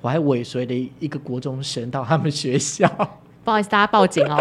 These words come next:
Speaker 2: <laughs> 你何必？你干嘛？
Speaker 1: 我也不知道，
Speaker 2: 对。
Speaker 1: 我想说，哎，那我就跟他走走看好了。
Speaker 2: 哦。
Speaker 1: 然后顺便就看看旁边的风景。
Speaker 2: 你心也是蛮大的耶。
Speaker 1: 就还蛮好玩。
Speaker 2: 嗯。
Speaker 1: 然后，哦，还有一个就是我们，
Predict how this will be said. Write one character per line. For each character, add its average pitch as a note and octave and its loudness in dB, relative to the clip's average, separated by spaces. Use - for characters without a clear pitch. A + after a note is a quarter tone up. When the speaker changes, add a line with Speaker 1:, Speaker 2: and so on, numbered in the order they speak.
Speaker 2:
<laughs> B4 12
你 D4+ 6
何 D4 8
必？ G4+ 4
你 C4+ -2
干 F#4+ 4
嘛？ D4+ 6
Speaker 1:
我 D#4 8
也 D#4+ 6
不 A#3 6
知 C#4+ 2
道， C#4 8
Speaker 2:
对。 C4+ 8
Speaker 1:
我 - 6
想 G3+ 4
说， A#3+ 2
哎， C4 0
那 C#4+ 2
我 A3+ 6
就 F#3 2
跟 A3 0
他 A#3 0
走 F#3 -4
走 D#3 2
看 E3 2
好 A#2+ -2
了。 A2+ -8
Speaker 2:
哦。 D#3 -2
Speaker 1:
然 C#3 4
后 E3 0
顺 G3+ 0
便 F#3 0
就 F#3+ 0
看 E3+ -2
看 D#3 0
旁 B2 -4
边 D3 2
的 B2+ -6
风 B2 -8
景。 E3+ -8
Speaker 2:
你 E3 -2
心 D#4 -4
也 A#3+ 0
是 A3 -4
蛮 D3+ -2
大 F3+ -2
的 B2+ -6
耶。 F#2 -6
Speaker 1:
就 D#4+ 4
还 G3+ 2
蛮 G3 0
好 G#3 2
玩。 C#3 0
Speaker 2:
嗯。 D3 -4
Speaker 1:
然 F#3+ 0
后， B3 2
哦， A3 -2
还 A3 4
有 C4+ 4
一 A#3+ 2
个 G3 2
就 G3+ 0
是 G#3 0
我 E3+ 2
们， B2+ -2